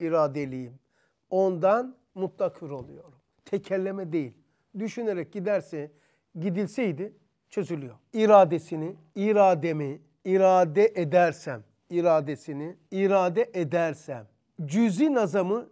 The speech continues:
nazarımı cüziyetten çıkarıp küllileştirdiğimden, cüzi, şey, irademi iradesine bağladığımdan,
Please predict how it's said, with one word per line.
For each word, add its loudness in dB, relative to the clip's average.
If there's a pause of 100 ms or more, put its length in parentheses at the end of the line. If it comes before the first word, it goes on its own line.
(100)
nazarımı -2
cüziyetten -4
çıkarıp -4 (460)
küllileştirdiğimden, -6 (340)
cüzi, -2
şey, 0
irademi 4 (100)
iradesine 0
bağladığımdan, -2